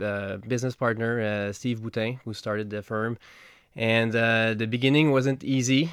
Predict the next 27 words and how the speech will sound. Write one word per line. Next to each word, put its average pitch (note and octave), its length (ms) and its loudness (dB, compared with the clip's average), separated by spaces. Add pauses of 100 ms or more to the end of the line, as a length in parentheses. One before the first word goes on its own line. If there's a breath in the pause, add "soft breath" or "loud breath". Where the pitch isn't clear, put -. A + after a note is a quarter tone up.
(120)
Uh, G#2+ 420 -2
money A2+ 340 0
that A2+ 160 0
was A2 160 -2
supposed A#2+ 400 -4
to B2 80 -6
be A#2 140 -4
coming A2+ 260 0
in A#2 220 -2
from, G#2+ 320 -6
uh, G2+ 400 -4
from G#2 240 -6
a G2+ 200 -4
large A2 240 2
investor, A2 720 0
uh, G2+ 560 -2
never A2 400 -2
got A2 260 2
in. A2+ 300 -2
Uh, G2+ 640 -4
the, G2+ 300 -8
the G2+ 120 -6
person A2 360 -6
passed A2 260 -2
away, A2+ 380 0
and, G#2+ 200 -2
uh, G#2 300 -4